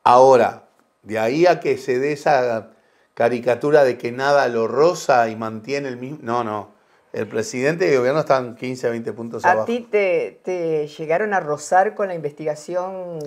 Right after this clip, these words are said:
Speaker 2: a ti, a Carreras, para, porque
Speaker 1: No.
Speaker 2: estaban
Speaker 1: Eh, sí, el espionaje.
Speaker 2: El espionaje,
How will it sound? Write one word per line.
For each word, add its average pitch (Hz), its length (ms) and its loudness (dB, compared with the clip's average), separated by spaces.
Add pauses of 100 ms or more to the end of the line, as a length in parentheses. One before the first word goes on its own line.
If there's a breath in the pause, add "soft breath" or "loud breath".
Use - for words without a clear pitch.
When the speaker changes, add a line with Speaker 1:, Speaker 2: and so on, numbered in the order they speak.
(120)
Speaker 2:
a 135 120 -4
ti, 165 180 -8
a 160 80 -2
Carreras, 156 480 -4
para, 147 600 -2
porque 143 220 -4
Speaker 1:
No. 294 80 -2
Speaker 2:
estaban 175 380 4 (580 soft breath)
Speaker 1:
Eh, 139 180 -8
sí, 165 180 -2
el 131 120 2
espionaje. 135 640 0
Speaker 2:
El 214 80 6
espionaje, 202 640 4